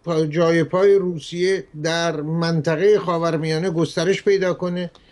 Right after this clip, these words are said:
دوره تازه‌ای در سیاست خاورمیانه آمریکا آغاز خواهد شد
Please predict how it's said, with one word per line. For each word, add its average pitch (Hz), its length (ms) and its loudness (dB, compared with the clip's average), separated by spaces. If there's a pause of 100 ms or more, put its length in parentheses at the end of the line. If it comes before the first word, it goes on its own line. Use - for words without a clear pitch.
(380)
دوره 214 380 4
تازه‌ای 202 500 0
در 214 180 0
سیاست 196 540 -2 (600)
خاورمیانه 180 1080 0
آمریکا 180 460 0
آغاز 180 460 0
خواهد 170 480 -4
شد 190 320 0